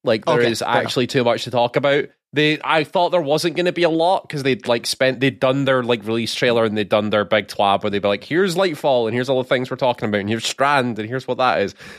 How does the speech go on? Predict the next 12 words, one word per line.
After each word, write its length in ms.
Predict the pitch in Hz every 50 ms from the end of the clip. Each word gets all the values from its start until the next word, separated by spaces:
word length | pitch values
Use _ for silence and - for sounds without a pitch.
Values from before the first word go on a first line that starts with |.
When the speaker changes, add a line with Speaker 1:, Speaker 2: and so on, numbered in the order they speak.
| - _ -
Speaker 1:
But 80 | 131 127
they 80 | 147
then, 420 | 123 143 151 156 180 185 185 165 - _ _ _ _ _ _ _ _ _ _ _ _ _ _ _ _ _ -
it 120 | 160 156
seemed 300 | 147 - 170 175 190 196 185
like 160 | 208 208 - -
every 320 | 147 151 139 127 156 151
other 200 | 143 139 143 131 113
day 480 | 104 - - 120 113 123 135 143 131
for 260 | 113 - - 131 117
a 60 | 113 107
while, 480 | 107 110 110 107 101 98 98 101 -